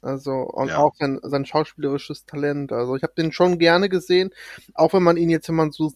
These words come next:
Speaker 1: Lieblingsschauspieler und Co. aufzählt, dann vielleicht nicht an erster Stelle hat. Aber wenn's um Synchronstimmen geht, da war er schon echt sehr weit vorne dabei. Also das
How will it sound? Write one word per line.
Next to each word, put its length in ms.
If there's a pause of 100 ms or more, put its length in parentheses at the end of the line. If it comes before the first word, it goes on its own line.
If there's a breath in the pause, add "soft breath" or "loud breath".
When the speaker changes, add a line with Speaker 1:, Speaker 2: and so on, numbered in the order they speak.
Speaker 1:
Lieblingsschauspieler 920
und 120
Co. 180
aufzählt, 480
dann 180
vielleicht 240
nicht 120
an 120
erster 280
Stelle 320
hat. 200 (460 loud breath)
Aber 160
wenn's 160
um 100
Synchronstimmen 800
geht, 200
da 120
war 100
er 100
schon 260
echt 240
sehr 160
weit 200
vorne 360
dabei. 380
Also 140
das 200